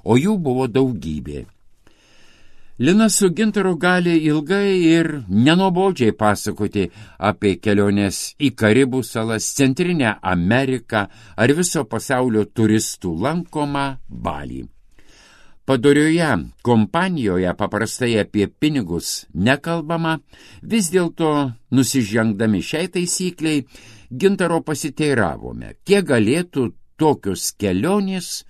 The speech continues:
kainuoti. Spręskite patys. Dvi savaitės poilsio, įskaičiuojant bilietus pirmyn ir atgal, gyvenimą gerame viešbutyje,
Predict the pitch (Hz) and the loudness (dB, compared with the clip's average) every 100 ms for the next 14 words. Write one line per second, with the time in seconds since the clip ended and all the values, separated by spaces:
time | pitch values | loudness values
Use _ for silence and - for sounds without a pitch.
0 | - - 160 147 87 69 110 _ _ - | -20 -2 0 0 -2 -6 -14 _ _ -20
1 | - _ _ _ _ _ _ _ - - | -20 _ _ _ _ _ _ _ -8 0
2 | 190 233 - 220 208 - 196 180 76 69 | 2 2 -2 -2 -2 0 -2 -2 -8 -12
3 | - - _ _ - _ - 85 135 208 | -14 -20 _ _ -20 _ -16 -4 2 2
4 | 202 160 147 143 107 92 - _ 95 90 | 4 4 4 2 -2 -4 -8 _ -2 0
5 | 87 110 - 160 127 - 120 110 - 123 | 0 -2 -2 0 0 -2 0 0 2 2
6 | 104 95 87 85 117 92 73 - 78 - | 4 2 -2 0 2 4 0 -6 -10 -2
7 | 123 139 180 180 104 85 78 67 85 85 | 2 4 2 2 0 0 -4 -8 -4 -2
8 | 95 131 - - - _ - 95 131 170 | -2 -6 -12 -20 -20 _ -14 0 2 4
9 | 175 156 113 95 80 _ _ 85 123 127 | 2 2 2 2 -2 _ _ 0 4 6
10 | 139 127 87 110 101 87 113 113 123 127 | 4 2 2 2 2 -2 -4 0 0 0
11 | 131 | -2